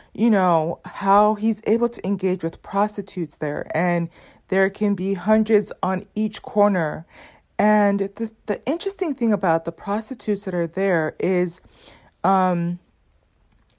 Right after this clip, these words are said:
every man that is passing by, um, I think they kinda have a sense for which ones are American and or tourists, and which ones have money, right? Um,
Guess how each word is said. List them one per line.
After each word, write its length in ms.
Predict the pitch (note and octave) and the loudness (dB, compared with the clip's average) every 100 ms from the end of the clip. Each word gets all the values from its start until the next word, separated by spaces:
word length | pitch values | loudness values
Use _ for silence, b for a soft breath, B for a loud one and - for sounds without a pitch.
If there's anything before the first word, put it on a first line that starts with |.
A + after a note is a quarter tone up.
| - | 0
every 300 | A#3+ C4 E4 | 2 4 4
man 360 | B3 G#3 G#3+ G#3+ | 6 4 4 4
that 160 | G3+ | 2
is 160 | E3 - | 0 -2
passing 520 | - F#3 G3 - F3+ | 0 2 2 -2 -4
by, 540 | E3 F3+ E3+ D3+ F#3+ A#3+ b b b b b - | -2 0 2 0 -4 -8 b b b b b -4
um, 380 | G3 F#3+ F#3 F3+ - | 0 2 2 -2 0
I 120 | A3+ | -2
think 260 | - C#4+ - | 0 -6 -2
they 100 | C#4+ | -4
kinda 340 | - A#3 A3 | 0 2 2
have 220 | G#3 G#3 | 2 0
a 80 | F3+ | 0
sense 480 | - - F3+ F3+ G#3 | -8 -4 -2 -2 -6
for 320 | - F#3+ F3 | 0 2 2
which 240 | F3+ G3+ | 2 -2
ones 240 | G3+ G3 G3 | -2 -4 -2
are 60 | |
American 600 | F#3 F3+ E3 F3 F3 F#3 | -2 0 0 -2 -4 -4
and 240 | F3+ E3+ E3 | -2 -2 -2
or 120 | D#3 | -4
tourists, 680 | - F#3+ F3 E3 G#3 - - b b b b _ | -4 0 2 4 0 -4 -18 b b b b _
and 260 | F#3+ G3 F#3 | -2 0 0
which 220 | G3+ - | -2 -2
ones 160 | F#3+ F#3 | -6 0
have 220 | F#3+ E3+ | -2 0
money, 400 | E3+ D#3 F3+ C4 | -2 -4 -4 -4
right? 480 | G3+ E3 F#3+ B3+ - _ B B B - | -4 -2 -2 -4 -8 _ B B B -2
Um, 600 | G3+ F#3+ F#3 F3+ E3+ F3+ | 2 4 2 0 -2 -6